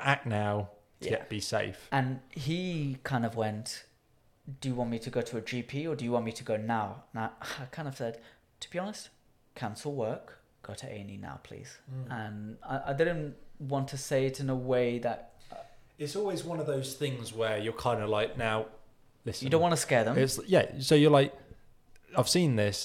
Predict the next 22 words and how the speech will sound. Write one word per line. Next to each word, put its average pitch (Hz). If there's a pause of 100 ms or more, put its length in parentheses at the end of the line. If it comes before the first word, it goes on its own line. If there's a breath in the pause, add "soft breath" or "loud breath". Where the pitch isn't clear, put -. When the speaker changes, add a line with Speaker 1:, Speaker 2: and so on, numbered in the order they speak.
(120)
Speaker 1:
This 120
is 113
what 123
I've 110
got 117
to -
keep 110
an 101
eye 95
out 104
for, 98
for -
this 95
such 107
stuff." -
You've 131
got 147
a -
couple 113
of 95
those 92
symptoms. 101